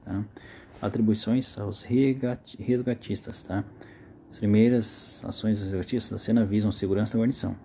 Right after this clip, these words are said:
tá? Um dos técnicos deverá realiza-, sinalizar a viatura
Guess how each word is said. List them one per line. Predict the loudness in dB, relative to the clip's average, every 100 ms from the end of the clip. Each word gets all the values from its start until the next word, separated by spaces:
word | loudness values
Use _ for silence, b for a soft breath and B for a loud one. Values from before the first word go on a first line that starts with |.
| -14
tá? | -8
Um | -4 -2
dos | -4
técnicos | -4 -6 -6 -4
deverá | -2 -2 -2 B B B B B B B B -6
realiza-, | 0 0 0 0
sinalizar | 6 6 6 2
a | 0
viatura | -2 0 2 2